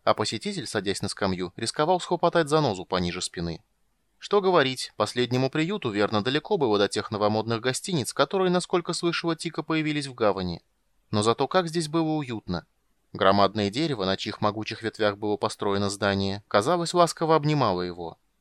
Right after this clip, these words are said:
Стены дома были до того искусно вписаны в естественные изгибы ствола, что глаз не мог различить, где потрудилась природа, а где человеческая рука.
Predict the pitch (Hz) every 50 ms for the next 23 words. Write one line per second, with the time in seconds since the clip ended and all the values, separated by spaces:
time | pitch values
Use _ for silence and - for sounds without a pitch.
0 | _ _ - - - - 123 127 139 131 147 175 180 139 101 90 110 110 120 127
1 | 127 - 160 160 175 196 170 - - - 123 113 - 110 101 - - 123 113 -
2 | - 95 95 95 98 107 107 - 120 110 - - - 104 101 101 104 104 101 104
3 | 107 101 101 - - - 104 101 101 101 101 101 - _ - - - 147 151 180
4 | 190 180 - 170 165 160 165 - - 156 151 151 165 156 - 107 92 95 98 110
5 | - - 123 - 131 127 127 139 143 143 - - - 160 165 185 190 139 101 -
6 | - _ - 139 135 151 190 180 - 180 175 165 160 160 - 151 - - 151 147
7 | 139 135 - - 104 92 80